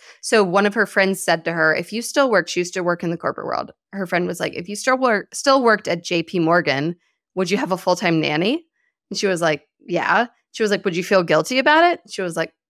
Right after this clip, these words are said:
"Nope." She was like, "Then why do you feel guilty? And why are you, like, piecing together childcare as a stay at, as a, as a work from home? Like, you're making the same salary. You know, you've got the same benefits worked out. Like,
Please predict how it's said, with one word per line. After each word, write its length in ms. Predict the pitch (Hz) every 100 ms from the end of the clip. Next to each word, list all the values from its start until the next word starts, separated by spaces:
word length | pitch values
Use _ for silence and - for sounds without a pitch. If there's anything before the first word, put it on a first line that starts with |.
| -
"Nope." 420 | 165 160 202 - -
She 100 | 220
was 60 | 214
like, 120 | 208
"Then 200 | 190 165
why 320 | 151 175 247
do 80 | 294
you 100 | 311
feel 200 | 302 262
guilty? 680 | 196 185 202 - 170 170 175 -
And 160 | - 208
why 220 | 185 196
are 80 | 247
you, 140 | 262 262
like, 300 | 208 180 _ _ -
piecing 640 | - 254 254 - 247 240
together 720 | 220 202 190 190 185 170 160 -
childcare 1080 | - 202 208 196 - 190 151 151 147 156 - _ _ _ _ _ -
as 220 | 196 196 190
a 100 | 180
stay 420 | - - 196 185
at, 100 | 175 196
as 160 | 226 196
a, 80 | 196 180
as 120 | 208
a 60 | 190
work 280 | 175 175 -
from 240 | 196 175
home? 720 | 170 190 180 170 165 160 156 -
Like, 160 | 180
you're 100 | 202
making 280 | 208 226 202
the 60 | 180
same 280 | 262 311
salary. 720 | 311 180 160 78 92 80 - - _ - -
You 120 | - 214
know, 100 | - -
you've 160 | 208
got 160 | 190 196
the 80 | 190
same 300 | 285 302 285
benefits 520 | 233 185 175 165 -
worked 200 | 185 175
out. 120 | 165 160
Like, 180 | 170